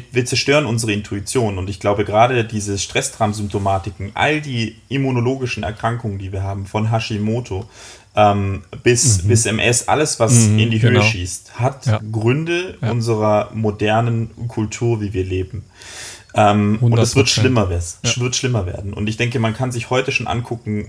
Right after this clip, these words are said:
Speaker 1: warum und wie das passiert. Und das muss sich für die Zukunft verändern, weil wir werden sonst nie mehr die Intuition ausleben können. Also wir werden die selber zerstören. Und das ist wirklich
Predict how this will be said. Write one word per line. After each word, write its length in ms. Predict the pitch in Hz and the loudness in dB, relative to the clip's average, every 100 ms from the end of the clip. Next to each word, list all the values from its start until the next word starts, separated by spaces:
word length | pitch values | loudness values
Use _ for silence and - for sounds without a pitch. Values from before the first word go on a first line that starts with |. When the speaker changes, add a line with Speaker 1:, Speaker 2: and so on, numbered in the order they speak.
| 90 | 0
Speaker 1:
warum 380 | 107 107 135 156 | 0 0 -2 -2
und 180 | 113 | -6
wie 80 | 110 | -6
das 200 | 139 139 | -6 -6
passiert. 540 | - 131 - 165 - - - | -8 -10 -8 -10 -12 -20 -12
Und 260 | 104 110 113 | -4 -4 -2
das 120 | 110 | -4
muss 240 | 127 127 | -2 -2
sich 180 | - 120 | -4 -6
für 120 | - | -6
die 100 | 107 | -8
Zukunft 420 | 101 - - 104 - | -8 -10 -8 -10 -8
verändern, 500 | - 107 101 101 110 - | -10 -8 -6 -8 -10 -4
weil 460 | 107 98 98 98 - | 2 2 2 -4 -4
wir 220 | 107 104 | -4 0
werden 300 | 107 107 107 | 0 0 -2
sonst 280 | 101 104 - | -2 -4 -2
nie 120 | 107 | 0
mehr 360 | 107 101 101 - - - - | 0 -2 -4 -8 -20 -20 -2
die 80 | 110 | 0
Intuition 540 | 107 113 101 - 107 | 2 0 0 0 0
ausleben 500 | 104 87 110 98 90 | 0 -2 -2 -4 -6
können. 280 | 92 98 101 | -6 -6 -6
Also 160 | 98 104 | -4 -2
wir 100 | 101 | 2
werden 260 | 101 110 | 2 2
die 180 | 104 101 | -2 -6
selber 360 | 101 104 104 101 | -2 0 0 -2
zerstören. 500 | - 92 95 95 101 | -4 -6 -6 -8 -8
Und 200 | 104 98 | -8 -4
das 160 | 107 113 | -2 -2
ist 240 | 113 - | -4 -2
wirklich 440 | 113 113 101 - | -2 -2 -6 -8